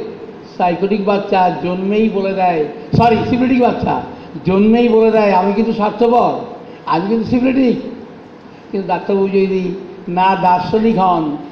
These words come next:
দর্শন মনের হন, দর্শন যদি তার স্বভাবের মধ্যে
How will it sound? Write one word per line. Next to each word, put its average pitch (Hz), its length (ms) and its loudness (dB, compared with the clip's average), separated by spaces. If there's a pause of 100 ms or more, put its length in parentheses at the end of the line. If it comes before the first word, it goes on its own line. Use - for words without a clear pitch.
(240)
দর্শন 190 440 2 (440)
মনের 208 380 4
হন, 160 500 4 (800)
দর্শন 196 340 2
যদি 202 260 0
তার 202 140 0
স্বভাবের 208 360 4
মধ্যে 208 200 2